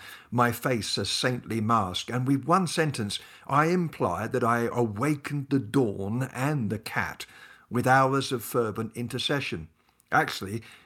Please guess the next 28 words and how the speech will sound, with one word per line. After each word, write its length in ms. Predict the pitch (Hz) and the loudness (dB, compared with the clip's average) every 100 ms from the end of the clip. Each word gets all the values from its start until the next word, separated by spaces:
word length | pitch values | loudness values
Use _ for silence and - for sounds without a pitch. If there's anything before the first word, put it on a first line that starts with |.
| - | -2
I 80 | 123 | 2
only 280 | 143 131 123 | 4 2 2
muttered 420 | 127 123 104 95 | 2 0 -4 -4
two 180 | 143 120 | -2 -2
sentences 600 | - 123 113 110 120 101 | 0 -2 -2 -4 -2 -2
to 120 | 110 | -4
God 380 | 95 120 101 95 | 0 2 2 2
while 220 | 120 117 | 2 2
searching 420 | - 135 107 123 | 2 0 0 -4
for 140 | 113 127 | -2 -2
the 100 | 123 | -2
tea 240 | 160 156 | -2 -2
bags, 400 | 110 101 90 - - - - | 0 -2 -2 -10 -14 -20 -8
one 240 | - 143 123 | 2 2 2
of 160 | 98 | -2
which 260 | 104 113 - | -6 -6 -2
was, 360 | 117 113 101 - - | 0 0 -4 -12 -6
"Lord, 400 | 113 131 127 123 - | 0 2 4 0 -4
where's 440 | - 110 139 135 117 | -6 2 4 4 2
the 100 | 127 | 0
tea 240 | 156 160 | 2 2
bags?" 460 | 104 95 82 - - - - - - _ | 2 0 0 -6 -8 -10 -20 -20 -20 _
Crimson-faced 1080 | - 160 165 131 143 135 - 127 95 - - | 2 4 4 4 2 0 0 -2 -2 -6 -4
Christians 640 | - 123 - 113 95 98 | 0 0 0 -2 -2 -4
cringe, 580 | - - 143 107 87 82 | -4 0 2 2 -2 -6
feeling 460 | - 139 127 110 113 | -2 0 2 0 0
quite 320 | - 165 180 | 2 2 2
undone 560 | 131 143 135 120 98 | 0 0 2 0 0